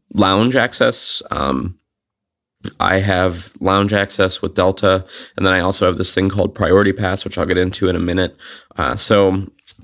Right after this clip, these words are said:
typically, I'm tr-, I'm flying out of Cleveland Airport. So at Cleveland Airport, I have two options. I can go to the Airspace Lounge because I have an American Express card that gets me in there for free,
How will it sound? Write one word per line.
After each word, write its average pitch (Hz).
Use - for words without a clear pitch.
typically, 175
I'm 135
tr-, -
I'm 120
flying 107
out 101
of 101
Cleveland 113
Airport. -
So -
at -
Cleveland 139
Airport, 98
I 101
have 92
two -
options. -
I 92
can 101
go 95
to -
the -
Airspace 113
Lounge 107
because 95
I 92
have 92
an 95
American 92
Express 113
card 107
that 92
gets -
me 90
in 90
there 92
for -
free, 98